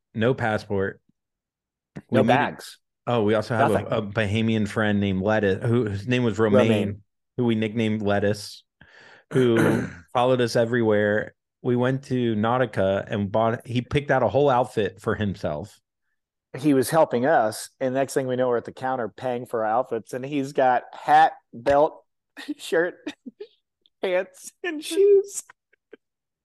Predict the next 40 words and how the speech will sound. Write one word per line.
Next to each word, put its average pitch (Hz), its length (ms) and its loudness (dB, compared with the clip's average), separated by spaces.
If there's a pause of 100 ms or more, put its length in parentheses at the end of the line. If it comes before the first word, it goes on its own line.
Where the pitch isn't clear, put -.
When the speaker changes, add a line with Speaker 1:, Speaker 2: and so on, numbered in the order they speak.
(440)
Speaker 1:
That's 143 260 -6
an 147 60 2
amazing 127 480 -4
photo, 131 380 -4 (140)
too. 170 280 -6 (200)
Speaker 2:
He 208 100 4
was 202 140 6
like 208 180 4
our 180 120 6
local 165 280 4
concierge. 120 680 -4 (120)
I 135 120 -2
mean, 120 320 -4
he 131 460 -8 (340)
<laughs> - 400 -18
Speaker 1:
He, 151 480 0 (320)
and 143 180 0
then 151 120 2
at 147 80 0
one 147 180 2
Speaker 2:
he 214 60 0
Speaker 1:
point 156 120 4
Speaker 2:
took 143 80 4
Speaker 1:
we 139 80 2
Speaker 2:
care 220 120 6
Speaker 1:
go - 60 8
Speaker 2:
of - 60 2
everything. 147 400 2
He 170 160 -6
was 240 140 -2
just 233 160 -2
walking 208 260 4
around 202 140 -2
with 185 80 -8
my 160 100 -4
Amex 175 400 -6
the 135 100 -10
whole 151 180 -4
time. 135 440 -6
Like, 123 180 -8